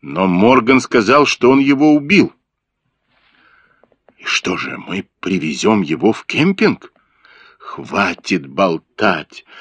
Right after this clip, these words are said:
сказала Джинни со слезами в голосе. Она отвернулась от него и закрыла лицо руками. Морган сидел в трейлере,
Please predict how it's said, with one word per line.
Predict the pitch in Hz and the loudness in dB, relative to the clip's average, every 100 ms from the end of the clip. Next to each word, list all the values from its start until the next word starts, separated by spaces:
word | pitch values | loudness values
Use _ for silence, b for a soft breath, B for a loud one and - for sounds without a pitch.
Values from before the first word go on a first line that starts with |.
| B | B
сказала | - - 98 101 92 90 | -16 -2 0 2 2 0
Джинни | 73 76 123 113 104 | -2 2 4 4 2
со | - 92 | 0 -4
слезами | 104 85 95 92 85 | -2 -2 0 0 -4
в | 71 | -4
голосе. | 87 80 - - - B B B B | -2 -2 -2 -14 -18 B B B B
Она | 107 123 117 | 2 4 2
отвернулась | - 117 107 139 151 143 135 | 4 4 6 6 6 4 0
от | 123 | 0
него | 127 123 117 | 2 6 6
и | 98 | 4
закрыла | 98 - 110 117 | 0 -2 -4 -2
лицо | 92 87 - 85 | -2 -6 -6 -6
руками. | 82 - 67 64 - _ _ _ _ _ _ _ _ _ _ b b b b b b _ | -6 -8 -10 -10 -16 _ _ _ _ _ _ _ _ _ _ b b b b b b _
Морган | 104 135 196 165 175 165 | 2 6 6 4 4 4
сидел | 156 127 170 160 | 2 4 4 4
в | - | 2
трейлере, | - 135 170 165 165 160 147 | 2 6 6 6 6 6 2